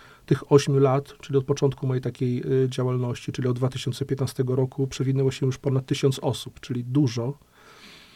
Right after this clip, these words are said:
Że to jest o-, z-, ogromna liczba osób, y, jak na warunki też i polskie, i warszawskie. Działam na zasadzie wolontariatu i sam pokrywam też i wszelkie koszty mojego profesjonalnego przygotowania. Twoją posługę prowadzę z błogosławieństwa Jego Eminencji Metropolity Sawy.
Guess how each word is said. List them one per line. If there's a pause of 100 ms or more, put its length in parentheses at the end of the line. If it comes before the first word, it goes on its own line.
(480)
Że
to
jest (320)
o-,
z-,
ogromna
liczba
osób, (420)
y,
jak
na
warunki
też
i
polskie,
i
warszawskie. (1200)
Działam
na
zasadzie
wolontariatu
i
sam
pokrywam
też
i
wszelkie
koszty
mojego
profesjonalnego
przygotowania. (260)
Twoją
posługę
prowadzę
z
błogosławieństwa
Jego
Eminencji
Metropolity
Sawy.